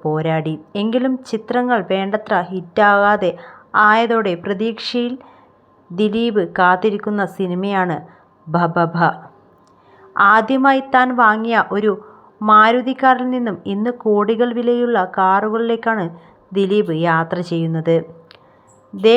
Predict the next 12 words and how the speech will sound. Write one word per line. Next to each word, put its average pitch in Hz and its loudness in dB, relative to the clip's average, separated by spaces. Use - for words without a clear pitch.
പൊട്ടും 269 0
നിർമ്മാണ 208 0
കമ്പനിയും 240 2
തിയേറ്ററുകളും 214 -2
റിയൽ 190 0
എസ്റ്റേറ്റ് 226 -4
ബിസിനസ്സും 226 -6
അടക്കം 214 -2
ദിലീപ് 196 -4
താൻ 220 4
തൊട്ടതെല്ലാം 220 2
പൊന്നാക്കിയിട്ടുണ്ട്. 165 -4